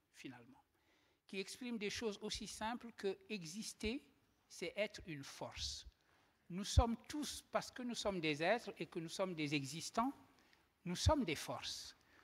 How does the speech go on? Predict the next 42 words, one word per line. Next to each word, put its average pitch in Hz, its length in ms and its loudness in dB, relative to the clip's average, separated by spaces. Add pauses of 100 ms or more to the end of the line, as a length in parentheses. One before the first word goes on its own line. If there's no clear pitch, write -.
(260)
Nous 175 260 -2
exprimons 247 680 4 (880)
un 175 80 -6
certain 190 300 -2
nombre 208 160 0
de 156 80 2
vibrations, 170 540 6
et 143 100 2
je 147 120 2
reprends 156 300 10
encore 160 340 8
un 151 120 6
mot 180 280 8 (320)
d'une 165 280 4
artiste, 151 640 4
de 139 280 0
l'artiste, 143 640 -2
euh, 131 360 -8
euh, 131 480 -16 (100)
Bianca 143 340 -4
Bondi, 147 420 -4 (380)
euh, 143 200 -10
quand 135 220 -8
elle 143 100 -6
a 139 60 -6
présenté 151 500 -6
tout - 220 -12
à 143 60 -4
l'heure, 160 200 -4 (400)
euh, 135 260 -10
son, 135 380 -8
son 139 220 -10
travail 151 420 -4
et 151 60 -10
le 143 100 -8
matériau 147 540 -6
qu'elle, 135 320 -8 (180)
qu'elle 143 180 -10
ex-, - 380 -16
euh, 139 280 -12
qu'elle 135 200 -10
exposait. 123 460 -16